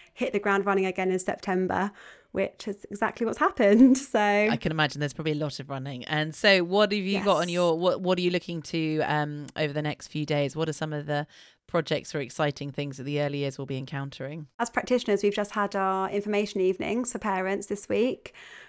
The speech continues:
Speaker 1: which was a wonderful, um, opportunity for parents to come along, hear about what we do, how we do it, and what the kind of year looks like for their children, and explaining slightly a bit about the curriculum. So we've had those this week,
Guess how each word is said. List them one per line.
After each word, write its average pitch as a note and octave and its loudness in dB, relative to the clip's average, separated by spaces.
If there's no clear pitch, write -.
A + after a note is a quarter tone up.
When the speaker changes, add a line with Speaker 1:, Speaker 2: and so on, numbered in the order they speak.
Speaker 1:
which - -4
was G#3 -2
a G#3 -2
wonderful, G3 0
um, F#3+ 0
opportunity G3 0
for - -6
parents F#3+ -4
to - -8
come A3+ -4
along, G3+ 2
hear G#3+ 0
about G3 -2
what A3 -2
we G#3 0
do, F#3+ 2
how G#3 -2
we G3+ 4
do F#3 2
it, F#3 -2
and F#3+ 2
what G3 0
the F#3 -6
kind F#3 -2
of F3+ -4
year F#3 4
looks F#3 2
like E3+ -4
for F#3 -6
their E3+ -2
children, F3+ -2
and F3+ -2
explaining F3+ -4
slightly F#3+ -4
a F3+ -4
bit F#3 -6
about - -10
the F3+ -10
curriculum. F#3 -6
So - -4
we've G#3 0
had A3 0
those F#3+ 2
this - -8
week, F#3 2